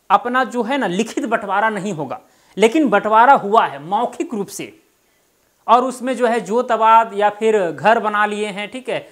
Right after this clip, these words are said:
दस साल से, बीस साल से, पचास साल से। मान के चलिए, किसी व्यक्ति के पास तीन प्लॉट था,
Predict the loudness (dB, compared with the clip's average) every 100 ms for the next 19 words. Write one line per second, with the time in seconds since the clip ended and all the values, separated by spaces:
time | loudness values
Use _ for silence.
0 | _ _ 2 2 4 2 2 -2 -8 -8
1 | -4 -2 -2 -4 -10 -8 -2 -2 -2 -4
2 | -4 -8 -10 -12 _ _ _ _ _ 2
3 | 2 0 -2 -2 -2 -2 0 0 0 -2
4 | 0 2 4 2 -2 -16 _ _ 2 2
5 | 2 2 2 2 0 -4 -8